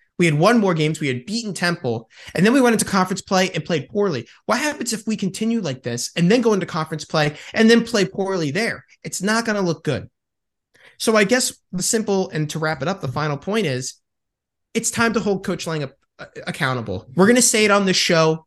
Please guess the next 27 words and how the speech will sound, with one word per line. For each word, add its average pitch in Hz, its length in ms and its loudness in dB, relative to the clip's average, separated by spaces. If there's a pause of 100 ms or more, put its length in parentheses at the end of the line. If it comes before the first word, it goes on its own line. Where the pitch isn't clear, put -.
a 175 80 2
lot 156 300 4
more. 131 260 -2
We're 151 60 -4
gonna 175 100 -2
be 196 60 0
a 202 60 2
lot 180 200 0
more 202 160 -2
vocal 151 400 -4
about 127 240 -2
it 127 80 -8
because 156 340 -6 (640)
I 190 180 -2
had 202 200 -4
patience 185 460 -8
to 151 100 -12
start, 190 400 -2 (400)
but 190 140 0
that 196 160 2
has 220 120 0
clearly 190 320 -2
worn 151 220 -2
out 139 160 -2
on 127 120 -4
my 127 200 -6
end. 170 280 -6